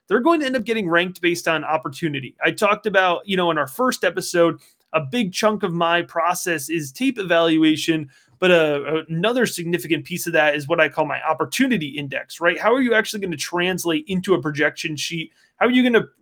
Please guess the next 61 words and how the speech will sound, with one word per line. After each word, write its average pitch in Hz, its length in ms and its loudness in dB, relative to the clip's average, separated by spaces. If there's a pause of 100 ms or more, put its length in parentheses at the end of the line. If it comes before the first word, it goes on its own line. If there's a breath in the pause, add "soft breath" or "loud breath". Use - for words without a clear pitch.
uh, 165 280 8
translate 175 480 0
over 160 160 2
the 156 80 0
next 156 260 -4
three 170 340 -2
years 165 500 2
of 156 120 -6
the 151 80 -6
first 190 340 0
three 170 200 2
years 165 200 2
of 151 100 -6
your 151 120 0
N 147 60 -2
F 139 140 -8
L 147 100 -2
career, 160 440 0
right? 156 240 4 (320 soft breath)
That's 202 160 2
what 190 100 4
I'm 185 160 4
trying 175 220 0
to 151 60 -6
play 156 300 -2
out. 165 300 6 (300 soft breath)
And 185 240 2
landing 277 420 2
spot, 196 380 0
as 170 100 0
much 190 180 -4
of 170 60 -6
a 156 60 -2
cop-out 175 380 0
as 156 120 0
it 139 140 -6
seems, 196 400 -2
is 269 200 0
going 294 220 0
to 254 60 0
be 262 80 0
the 214 100 -2
tiebreaker 185 580 0
within 147 200 0
a 139 40 -6
tight 151 260 -2
tier. 143 360 -4
So 160 340 2 (300 soft breath)
Rachaad 233 340 4
White 220 300 2
could 214 300 2
end 202 180 0
up 214 220 2
as 180 160 0
high 202 320 2
as 202 160 2
running 196 200 0
back 180 220 -2
four 208 400 2
for 254 300 -6
me. 285 260 -4